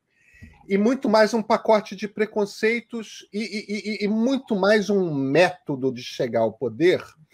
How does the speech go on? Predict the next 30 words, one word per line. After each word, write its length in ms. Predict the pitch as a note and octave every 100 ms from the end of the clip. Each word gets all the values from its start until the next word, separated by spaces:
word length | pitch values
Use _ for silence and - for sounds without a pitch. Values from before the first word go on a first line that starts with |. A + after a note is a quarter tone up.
| _ _ -
do 160 | E3
que 120 | G3+ G3+
propriamente 840 | - G#3+ A3 E3+ D#3+ G3 - G#3
uma 180 | G3 D#3+
visão 760 | E3 G3+ C3 C3+ E3+ G3 F#3 _ _
de 600 | - - - F#3 F3 D#3+ -
país. 560 | F#3 D#3+ C3 A2+ - _ _ _ _ - - - -
O 100 | F#3
que 180 | D4+
que 80 | D4
o 40 | C4
fascismo 640 | A#3 - - A3+ G3+ E3
faz? 380 | - D#3 D#3 F3+
O, 120 | G3
o 40 |
fascismo 640 | G3 G3 - C4 A#3+ A3 F3
é, 280 | E3+ E3 F3
é, 140 | F3
ele, 220 | F#3+ - _ _ _ _ _ _ _ _
é, 240 | - G3 G3+
ele 120 | A3+
é 40 |
paradoxal, 880 | - A#3 G#3+ E3+ D#3+ - - F#3+ F3
de 140 | C3+
certa 400 | C3 D#3+ C3+ -
forma, 400 | - E3+ F3+ D#3+
porque 240 | - F3 G3+
o 60 |
fascismo 640 | G3 G3 D#3+ A3 G#3 F#3+ E3+
é, 220 | E3+ D#3+